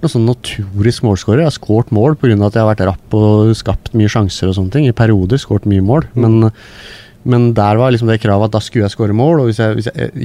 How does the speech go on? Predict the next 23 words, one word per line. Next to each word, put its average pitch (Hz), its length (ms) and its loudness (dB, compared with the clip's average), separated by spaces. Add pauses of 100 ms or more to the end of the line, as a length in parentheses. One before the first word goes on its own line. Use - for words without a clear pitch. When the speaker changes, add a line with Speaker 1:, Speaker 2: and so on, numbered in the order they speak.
(100)
Speaker 1:
jobba, 104 420 -2
backsjekka - 640 -4
jeg 117 80 0
for 127 140 0
hardt, - 180 -4
så 127 140 -2
fikk 113 100 -2
jeg 113 140 0
nesten 107 240 -4
sånn, 104 180 2
hadde 110 160 2
møte 104 320 0
med 101 80 2
Borken 98 320 0
og - 60 -2
si, - 20 -2
"Vet 104 140 -2
du 117 80 0
hva, 147 80 0 (580)
jeg 98 160 -6
har 135 400 0
ikke 131 240 -4
hentet 95 260 -4